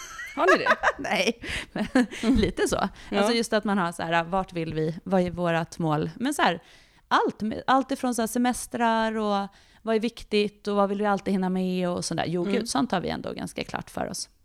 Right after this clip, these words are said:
Speaker 1: Det är ju svinbra. Vi, du sa det lite där i början, för att knyta ihop det, så hade jag en diskussion, eh, med en annan person om så här, eh, ja, men alltså, om man, handen på hjärtat, runt omkring oss i våran ålder, många,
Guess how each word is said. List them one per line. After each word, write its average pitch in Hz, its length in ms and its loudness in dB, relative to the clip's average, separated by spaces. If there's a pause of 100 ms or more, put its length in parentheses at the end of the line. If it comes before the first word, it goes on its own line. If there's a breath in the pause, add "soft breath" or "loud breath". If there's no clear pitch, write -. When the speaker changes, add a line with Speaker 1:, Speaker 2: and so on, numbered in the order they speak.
Speaker 1:
Det 208 80 -4
är 208 40 2
ju 220 100 2
svinbra. 202 440 0
Vi, 196 320 -2
du 208 160 -2
sa 240 180 0
det 185 120 0
lite 180 240 -2
där 170 100 2
i 175 60 0
början, 180 320 2
för 175 100 -4
att 170 60 -6
knyta 175 260 -4
ihop 214 200 -4
det, 156 180 0
så 165 280 2
hade 180 220 -2
jag 175 80 2
en 175 80 -2
diskussion, 165 560 -4 (520 soft breath)
eh, 165 260 -4
med 165 140 0
en 165 60 -2
annan 160 180 -4
person 156 240 -6
om 156 100 -6
så 160 100 -6
här, 143 320 -2
eh, 139 60 -10 (520)
ja, 185 60 -4
men 185 140 2
alltså, 180 340 -2 (220)
om 185 120 -4
man, 185 200 -2
handen 190 380 0
på 196 80 -4
hjärtat, 185 480 -2
runt 190 280 -2
omkring 160 380 -6
oss 151 220 -6
i - 40 -6
våran 151 280 -2
ålder, 139 440 -4
många, 151 420 -6